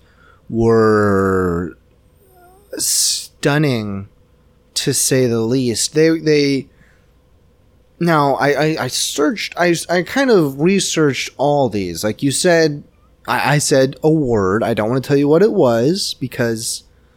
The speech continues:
I'll explain, I'll explain in a minute. And you said, it said to you, "Democratize publishing one website at a time."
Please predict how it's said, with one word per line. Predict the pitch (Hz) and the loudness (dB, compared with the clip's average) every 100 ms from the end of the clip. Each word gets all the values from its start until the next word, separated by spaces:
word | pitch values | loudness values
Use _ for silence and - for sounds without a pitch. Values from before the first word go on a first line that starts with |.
| _ _ - | _ _ -2
I'll | 135 | -2
explain, | 127 - 123 113 | -2 -4 -4 -4
I'll | 107 | -10
explain | - - 113 127 | -10 -6 -4 -2
in | |
a | 135 | -2
minute. | 104 98 | -2 -4
And | 127 135 | -4 -2
you | |
said, | 147 143 120 - - - _ - | 0 0 0 -6 -20 -20 _ -4
it | 147 - - | -4 -6 -16
said | - 147 135 - | -4 0 0 -2
to | 131 | -4
you, | 120 180 143 135 | 0 2 4 2
"Democratize | 139 143 135 135 131 123 | 0 0 0 -2 -2 -2
publishing | - 135 120 - 117 | 0 -2 0 -2 -4
one | 113 107 | -4 -4
website | 107 101 - 92 | -6 -6 -6 -6
at | 87 | -6
a | |
time." | - - - | -10 -16 -16